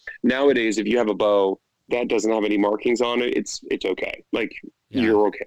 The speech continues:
Speaker 1: As long as you can, you know, there's no cracks in the limbs, nothing's bent over, et cetera.
Speaker 2: Okay. All right. Yeah. So, all right. Man, you've given us a to-, a ton to, to think on here. My last question is this.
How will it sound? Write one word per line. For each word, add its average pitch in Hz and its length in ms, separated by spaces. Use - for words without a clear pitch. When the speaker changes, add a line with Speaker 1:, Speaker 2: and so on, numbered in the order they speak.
Speaker 1:
As 104 80
long 113 120
as 101 100
you 107 120
can, 107 340
you 110 160
know, 101 40
there's 95 140
no 104 140
cracks - 500
in 101 160
the 98 60
limbs, 95 460
nothing's 107 440
bent 101 360
over, 92 520
et - 140
cetera. - 380
Speaker 2:
Okay. 110 240
All 117 60
right. 101 240
Yeah. 107 240
So, 135 300
all 156 140
right. 135 220
Man, 131 320
you've 135 160
given 151 260
us 135 140
a 131 40
to-, 127 320
a 120 40
ton 165 360
to, 139 160
to 127 140
think 143 280
on 123 240
here. 117 380
My 117 100
last 135 340
question 131 420
is 104 140
this. 107 340